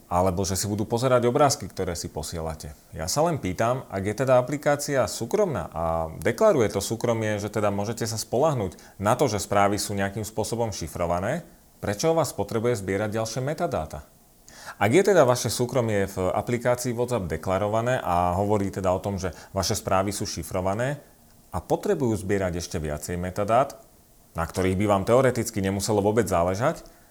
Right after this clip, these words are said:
prečo na nich záleží WhatsAppu? WhatsApp sám teda hovorí o tom, že podmienky aktualizoval kvôli tomu, pretože na niektorých trhoch bude poskytovať, e,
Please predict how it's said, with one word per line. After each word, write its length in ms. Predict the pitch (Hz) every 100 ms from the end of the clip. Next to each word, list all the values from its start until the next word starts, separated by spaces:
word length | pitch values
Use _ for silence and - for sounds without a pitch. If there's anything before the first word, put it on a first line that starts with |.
| _ _ _ _ _ _ _
prečo 320 | - 139 233
na 80 | 190
nich 160 | 117 90
záleží 400 | 90 92 85 78
WhatsAppu? 400 | 78 80 - 76 - - - -
WhatsApp 400 | 101 123 160 -
sám 240 | - 107
teda 240 | 113 113 107
hovorí 320 | 101 110 110 90
o 80 | 92
tom, 240 | 104 104
že 400 | 92 95 92 92 -
podmienky 400 | 110 127 110 101
aktualizoval 720 | 101 - 104 104 101 104 95
kvôli 240 | 90 101
tomu, 400 | 95 82 95 98 - - -
pretože 400 | 110 104 104 104
na 80 | 104
niektorých 480 | 110 110 107 95
trhoch 320 | - 90 92 87
bude 160 | 90
poskytovať, 680 | 87 90 - 87 95 92 90
e, 20 | -